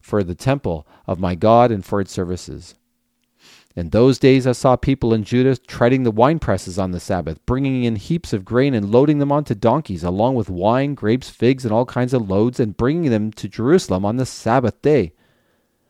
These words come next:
So I warned them on that day that they s-, that they sold these provisions. The people from Tyre who lived there were bringing fish and all kinds of merchandise and were selling it on the Sabbath to the people of Judah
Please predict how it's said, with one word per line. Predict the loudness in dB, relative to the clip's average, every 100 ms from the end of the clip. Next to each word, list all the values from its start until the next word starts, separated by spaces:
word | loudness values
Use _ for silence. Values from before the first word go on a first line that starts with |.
| _
So | -4 -2
I | -2
warned | 2 2 2 0
them | -2
on | -2 -2
that | -4 -4
day | -2 0
that | 0 0
they | -2
s-, | -2 -12 _ -20 -20 _
that | -8 -2
they | -4
sold | -2 -6 -6 -4
these | -6 -4
provisions. | 0 2 0 -4 -12 -20 _ _ _ -12
The | -10
people | 0 0 0 -2
from | -6 -6
Tyre | 0 2 2
who | 0 -2
lived | 2 2 2
there | 0
were | 0 0
bringing | 0 0 -2
fish | -2 0 0 0
and | -2
all | -2
kinds | 0 0 0
of |
merchandise | -2 -4 -4 -2 0 0
and | -4
were | -6
selling | -4 0 2 2
it |
on | 0
the | 0
Sabbath | -2 0 0 -2 _
to | -6
the | -6
people | -4 -4 -4
of | -4
Judah | -4 -2 -2